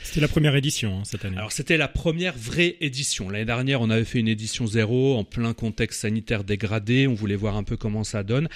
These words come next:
Speaker 2: C'est le nouveau grand rendez-vous du printemps à Nancy. Euh, on, on sait
Speaker 1: Au-,
Speaker 2: qu'on
Speaker 1: autour des cultures urbaines.
Speaker 2: Ouais, de toutes les cultures urbaines. Alors, bien évidemment, il y a des rendez-vous artistiques autour du street art. Il y a une grande exposition. Euh,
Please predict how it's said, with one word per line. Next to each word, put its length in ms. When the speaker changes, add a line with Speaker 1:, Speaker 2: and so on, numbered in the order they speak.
Speaker 2:
C'est 180
le 60
nouveau 280
grand 240
rendez-vous 460
du 140
printemps 460
à 40
Nancy. 420
Euh, 800
on, 420
on 40
sait 200
Speaker 1:
Au-, 40
Speaker 2:
qu'on 140
Speaker 1:
autour 220
des 100
cultures 360
urbaines. 380
Speaker 2:
Ouais, 140
de 80
toutes 320
les 100
cultures 460
urbaines. 360
Alors, 340
bien 180
évidemment, 320
il 40
y 40
a 40
des 80
rendez-vous 420
artistiques 720
autour 240
du 100
street 400
art. 240
Il 40
y 20
a 20
une 60
grande 260
exposition. 680
Euh, 40